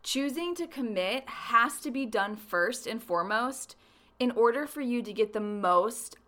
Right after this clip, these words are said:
out of your practice, especially if you want to make this a habit. All right, number two, celebrate an achievement, no matter how big or small that might be.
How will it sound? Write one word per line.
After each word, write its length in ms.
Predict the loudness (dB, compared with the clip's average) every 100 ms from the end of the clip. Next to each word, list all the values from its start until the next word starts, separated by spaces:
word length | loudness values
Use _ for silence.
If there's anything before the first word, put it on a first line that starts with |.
| 2
out 180 | 4 4
of 140 | 0
your 100 | -4
practice, 580 | 2 2 2 -2 -4 -4
especially 880 | -6 -6 -4 2 2 2 -6 -4 -4
if 200 | -4 -6
you 160 | -6 -2
want 320 | 2 2 0
to 120 | -8
make 260 | -8 -6 -6
this 300 | -6 -6 -8
a 40 |
habit. 720 | -4 4 4 4 -12 -18 -18 -20 _ _ _ _ _ _ _ _ _ 2
All 120 | 2
right, 200 | 2 -2
number 280 | -4 -2 -4
two, 440 | -2 -2 -2 -8 _ _ _ _ _ _
celebrate 880 | -10 -6 0 2 2 0 -2 -4 -4
an 120 | -2
achievement, 600 | -2 -2 -6 -6 -8 -12 -16 _ _ _ _ _ _
no 120 | 4
matter 320 | 8 8 6
how 300 | 4 10 10
big 260 | 8 2 -2
or 80 | -4
small 360 | 2 6 6 6
that 200 | 2 0
might 200 | -8 -10
be. 240 | -12